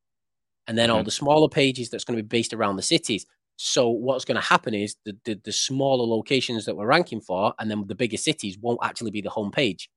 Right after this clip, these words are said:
Speaker 1: So, so, like, Bournemouth's probably the biggest city around where we are. Uh, Bournemouth will probably generate the most traffic and the most revenue for us, but it's not gonna be our homepage. Um, so it's not, it really isn't. Um,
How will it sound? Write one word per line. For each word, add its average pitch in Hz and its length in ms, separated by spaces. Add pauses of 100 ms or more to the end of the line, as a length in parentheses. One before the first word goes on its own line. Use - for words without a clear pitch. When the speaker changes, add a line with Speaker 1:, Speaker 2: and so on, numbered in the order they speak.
(380)
Speaker 1:
So, 101 340 (140)
so, 101 320
like, 117 200 (100)
Bournemouth's 120 380
probably 98 260
the 92 80
biggest 87 300
city - 160
around 90 300
where 87 160
we 87 180
are. 175 160 (500)
Uh, 95 260
Bournemouth 104 520
will 98 480
probably 98 320
generate 95 380
the 90 60
most 90 220
traffic 107 300
and 92 100
the 92 40
most 92 200
revenue 113 400
for 87 220
us, - 80
but 90 160
it's - 100
not - 120
gonna 95 120
be 90 100
our 87 200
homepage. 110 720 (500)
Um, 98 680 (400)
so 113 200
it's 123 240
not, 170 380 (160)
it 151 240
really 143 300
isn't. 165 280 (600)
Um, 113 760